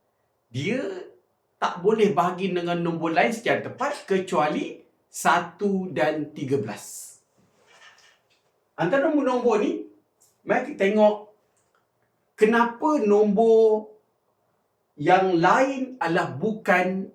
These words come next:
nombor perdana. Kalau kita nak buktikan dia buka-, dia nombor perdana, kita cari bukti yang lain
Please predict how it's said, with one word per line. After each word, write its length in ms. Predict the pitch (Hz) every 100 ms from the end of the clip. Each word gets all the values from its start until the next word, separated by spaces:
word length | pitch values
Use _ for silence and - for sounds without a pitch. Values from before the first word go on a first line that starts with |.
| 147
nombor 320 | 165 170 143
perdana. 320 | 147 139 107 - _ _ _ _ _ _ _ _ _ _ _
Kalau 240 | - 147 190
kita 160 | 202
nak 160 | 190 170
buktikan 400 | 185 202 202 190
dia 240 | 190 196
buka-, 340 | 160 165 - -
dia 160 | 156 180
nombor 160 | 180
perdana, 300 | 160 175 240 349 - - _ _
kita 500 | 196 - 233 220 -
cari 400 | 196 190 202 185
bukti 800 | 151 185 - - 185 226 - - _ _
yang 300 | 165 160 160
lain 560 | 151 151 208 330 -